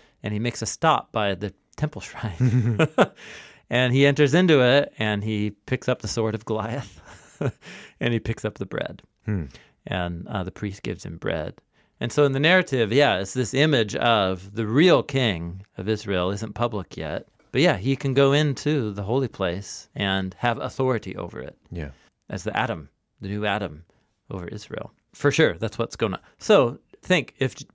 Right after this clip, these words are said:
Speaker 1: Jesus is placing himself in the place of David and David's, like, soldiers,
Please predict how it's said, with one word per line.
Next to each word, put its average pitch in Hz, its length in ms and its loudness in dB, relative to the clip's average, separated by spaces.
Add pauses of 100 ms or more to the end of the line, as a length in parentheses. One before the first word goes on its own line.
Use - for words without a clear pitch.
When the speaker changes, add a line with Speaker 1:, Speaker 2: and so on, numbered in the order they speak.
Speaker 1:
Jesus 156 380 4
is 139 100 -2
placing 143 440 2
himself 147 680 4 (520)
in 123 140 -4
the 120 60 -2
place 131 300 0
of 95 140 -6
David 127 420 4
and 117 160 0
David's, 110 720 0 (260)
like, 104 280 -4 (240)
soldiers, 107 600 -4